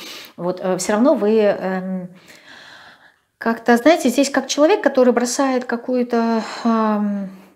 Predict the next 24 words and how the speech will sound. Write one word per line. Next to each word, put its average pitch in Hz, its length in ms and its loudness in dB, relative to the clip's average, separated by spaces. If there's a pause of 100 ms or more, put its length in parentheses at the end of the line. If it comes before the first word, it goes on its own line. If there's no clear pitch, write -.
(440)
мысль, 226 400 4
какую-то 226 420 -2
идею, 220 380 0
да, 240 360 -2 (340)
э, - 40 -6
зерно, 202 680 -2
и, 196 800 -4
и 254 80 0
уходит, 180 560 -2
и 208 40 -8
всё. 165 340 -4
И 190 480 -6
дальше 214 360 0
оно 190 240 -4
как 190 200 -6
будто 190 200 -8
бы 175 320 -4
со 185 160 -6
временем 190 420 -4
прорастает, 226 720 -2
и, 170 40 -4
возможно, 185 500 -6
у - 20 -6
многих, 196 420 -6